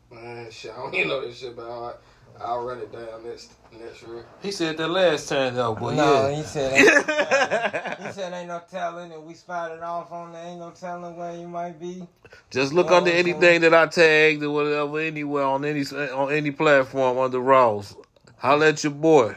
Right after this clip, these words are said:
Speaker 3: Holla at your boy. Like, share, subscribe.
Speaker 2: Like, share, subscribe.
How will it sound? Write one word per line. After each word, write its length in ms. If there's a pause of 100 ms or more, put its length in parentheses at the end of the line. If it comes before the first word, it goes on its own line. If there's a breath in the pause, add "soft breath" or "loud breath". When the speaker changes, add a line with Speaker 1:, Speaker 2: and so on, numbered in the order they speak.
Speaker 3:
Holla 260
at 140
your 80
boy. 220
Like, 240
share, 260
subscribe. 800
Speaker 2:
Like, 320
share, 260
subscribe. 600